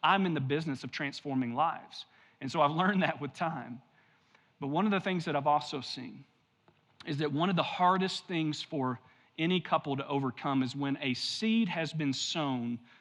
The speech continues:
of dishonesty. And I'm not just talking about a little lie here or there, but when there's been so much dishonesty within a relationship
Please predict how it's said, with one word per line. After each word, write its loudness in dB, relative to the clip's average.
of -2
dishonesty. -2
And 0
I'm 4
not 2
just -4
talking 4
about 2
a -2
little 0
lie 6
here 0
or 0
there, 0
but -4
when -2
there's -2
been 2
so 2
much 4
dishonesty 2
within 0
a 0
relationship -2